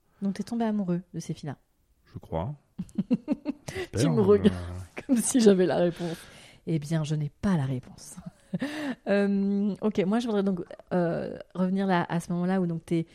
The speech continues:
Speaker 1: euh, en indépendance, euh, dans ton, après ton bac et pendant tes études. Euh, comment à un moment donné ça va ? Parce que tu as entendu, euh, plusieurs personnes à ce micro. Euh, loin de moi l'idée de vouloir comparer, mais c'est vrai que généralement les premières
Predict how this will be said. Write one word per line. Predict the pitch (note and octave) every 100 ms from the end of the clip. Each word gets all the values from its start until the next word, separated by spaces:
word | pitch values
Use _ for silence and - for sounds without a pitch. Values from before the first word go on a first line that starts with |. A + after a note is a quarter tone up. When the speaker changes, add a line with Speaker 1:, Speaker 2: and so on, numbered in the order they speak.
| - - -
Speaker 1:
euh, | - C#3 -
en | F#3
indépendance, | F3+ D#3+ D3+ C#3 C3+ C#3+ - -
euh, | D3+ C#3 - -
dans | F3 E3+
ton, | D#3+ E3+ D#3+ D3+ D#3 D#3
après | - E3+ -
ton | F3 E3+
bac | D#3+ D#3+ -
et | - E3
pendant | E3 D#3+
tes | D#3+ D#3
études. | D3+ - C4+ A3 - - - - -
Euh, | F3+ F3 F3 F3 F3 F3 F3 F3 - _
comment | A3 A#3+
à |
un | C#4
moment | A3+ G3
donné | F3+ F#3+ G#3
ça | A3+ F#3+
va ? | E3 D#3 C#3+ D3
Parce | -
que |
tu | E3+ E3
as |
entendu, | D3 E3 F3 F3 F3+
euh, | D3 A#2+ - - - - - - - - - _
plusieurs | - G3 F#3
personnes | F3+ E3+ F#3
à | E3
ce | - F3+
micro. | F3 - B3 C4+ C#4+ -
Euh, | F3+ F3 E3 E3 E3 -
loin | E3+ F#3 G#3+
de | G#3+
moi | G3+ F#3+
l'idée | F3 F#3
de | E3+
vouloir | D#3+ D3+
comparer, | D#3 D3 D#3 G3+
mais | A#3+ F3+
c'est | D#3+
vrai | F3
que | F3
généralement | D#3+ D3 F#3
les | F3+
premières | - - - G3+ F#3+ G3 G3+ G3+ F3